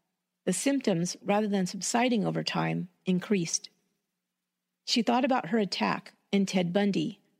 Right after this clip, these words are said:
frequently now, even though he had been dead for over two decades. She wondered if there was anyone else who'd experienced the terror she had, if there had been any other Bundy survivors.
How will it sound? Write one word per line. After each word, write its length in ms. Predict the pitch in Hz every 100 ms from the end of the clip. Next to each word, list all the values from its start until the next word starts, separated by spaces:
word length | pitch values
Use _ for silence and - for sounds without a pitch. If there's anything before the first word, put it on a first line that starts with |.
| _
frequently 460 | - 269 247 180 185
now, 360 | 175 156 160 -
even 260 | 220 226 247
though 140 | 226
he 160 | 214 220
had 120 | 202
been 180 | 196 180
dead 280 | 214 196 175
for 160 | -
over 200 | - 170
two 200 | 160 185
decades. 640 | 165 165 175 165 156 175 - _ _ _ _ _ _ -
She 160 | - 226
wondered 320 | 220 277 285
if 120 | -
there 140 | 214
was 160 | 196 185
anyone 400 | - 214 254 240
else 240 | 214 170 -
who'd 180 | 208 180
experienced 500 | - - 226 240 -
the 80 |
terror 360 | 180 - 226 175
she 260 | - 220 208
had, 340 | 180 139 175 - _ _ _ _
if 120 | 208 202
there 160 | 214
had 140 | 202 180
been 180 | 180
any 300 | - 208 254
other 160 | 247 226
Bundy 300 | 202 208 196
survivors. 760 | 180 165 156 156 160 139 -